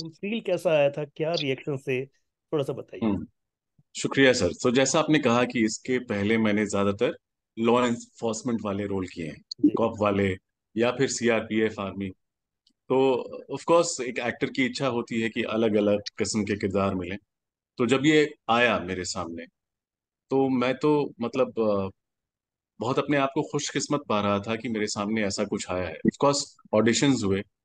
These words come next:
Speaker 2: ऑडिशन जो सीन्स थे वो बहुत अच्छे लगे मुझे कि उससे ही आपको एक आइडिया मिल जाता है
Speaker 1: हम्म।
Speaker 2: कि रोल कैसा है, लिखावट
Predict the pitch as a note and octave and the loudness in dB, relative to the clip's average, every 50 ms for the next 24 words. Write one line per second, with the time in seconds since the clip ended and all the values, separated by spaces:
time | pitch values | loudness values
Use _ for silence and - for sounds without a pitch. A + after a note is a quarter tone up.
0 | _ _ _ _ _ _ - G#2+ G#2 G#2 A#2+ A#2 A#2+ - C#3+ C3+ C3 B2+ B2+ - | _ _ _ _ _ _ 0 0 2 2 2 2 2 4 4 4 4 4 2 0
1 | - D3 D#3+ E3 D#3 D#3 - C3+ A#2 A2+ A#2 G#2+ G2 F#2+ G#2 G#2 G#2 G#2 - - | 2 2 4 2 2 0 -2 -2 -2 -2 -2 -2 -2 -2 -2 -4 -4 -6 -8 -8
2 | - - A2+ - - B2 A2+ G#2+ G2 G2+ G2+ G2 G2 G2 G2+ G2+ G2+ G2 - G#2+ | -8 -8 -6 -4 -2 0 2 2 2 0 -2 -2 -4 -4 -4 -6 -6 -4 -4 -6
3 | G#2 - - _ _ - - _ - A#2+ A#2 - C#3+ B2+ C3 C3+ B2+ A#2+ A#2+ - | -6 -6 -8 _ _ -20 -14 _ -6 -4 -2 0 2 4 4 4 4 2 2 2
4 | C#3 B2+ B2 B2 A#2 A#2 A2+ A#2 B2+ B2+ B2 A#2+ A#2 G#2+ G2+ G#2 G2+ G2+ - G2 | 2 2 2 2 0 0 2 4 4 2 2 2 0 -2 -2 -2 -4 -4 -6 -10
5 | G2 G#2+ - - _ _ _ _ _ _ C3 A#2+ - A#2+ A2 A2 A#2 A#2+ A#2 - | -10 -12 -14 -20 _ _ _ _ _ _ -14 -4 0 2 4 4 4 4 4 4
6 | A2+ G#2 G2 - G#2+ F#2 F2 F2 F2 F#2+ G2 F#2+ G2+ G#2 G#2 G#2 | 2 0 0 0 -4 -8 -8 -8 -8 -8 -8 -6 -4 -2 -2 -2